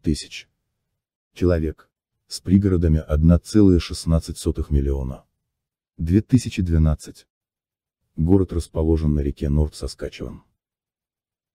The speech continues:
Считается, что первым европейцем, посетившим район нынешнего Эдмонтона, стал в тысяча семьсот пятьдесят четвертом году английский исследователь Энтони Хендей. Сведения о посещении района охотниками и торговцами из Новой Франции во второй половине семнадцать,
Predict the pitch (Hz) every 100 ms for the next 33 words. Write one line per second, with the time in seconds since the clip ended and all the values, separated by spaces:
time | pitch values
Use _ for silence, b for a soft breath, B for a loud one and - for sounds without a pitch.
0 | _ - - - 87 82 - 82 - 80
1 | - 78 73 71 71 73 - 101 - 80
2 | - 78 78 85 - 85 78 78 78 80
3 | 85 80 - 76 - 87 80 76 71 69
4 | 67 b b b b - - 120 - 101
5 | - - 82 82 76 95 - - 78 80
6 | 92 90 - - 82 82 80 80 85 92
7 | - 80 85 90 - 82 78 - 82 78
8 | 73 73 - 73 76 71 69 - 71 69
9 | 69 - _ _ _ _ - - 98 120
10 | 120 117 - 101 104 95 - 120 113 104
11 | 98 98 98 - - 131 127 95 92 92
12 | 85 87 82 98 107 - 85 82 80 90
13 | 90 85 90 92 - 90 80 80 - 92
14 | 98 90 90 92 101 - 92 85 82 80
15 | - -